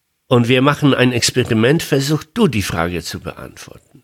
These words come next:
Warum gibt es überhaupt etwas und nicht vielmehr nichts? Das heißt, es wäre doch so viel einfacher. Wir, wir kennen aus der Natur, aus der Physik, dass die Natur immer den einfachsten Weg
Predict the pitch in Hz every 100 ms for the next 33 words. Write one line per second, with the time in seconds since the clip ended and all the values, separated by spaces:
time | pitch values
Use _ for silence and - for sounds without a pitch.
0 | - 131 165 220 202 180 - 156 - 123
1 | 120 110 139 143 - - 101 - - 160
2 | 208 - - - - - - - _ _
3 | - 113 127 - 139 117 110 110 101 95
4 | 117 202 - - - _ _ 127 147 170
5 | 196 180 - _ _ _ _ _ _ _
6 | _ _ _ _ _ 139 127 156 202 196
7 | 180 165 143 175 - 190 175 - _ 180
8 | 202 170 123 113 110 143 160 - 131 160
9 | 151 - - 180 208 226 196 165 156 151
10 | 143 127 127 - 131 104 80 - 104 104
11 | 117 107 - 117 - 95 76 - 98 -
12 | 113 113 113 - 165 147 127 170 175 139
13 | 123 - - 156 151 143 - 131 104 101
14 | 107 - -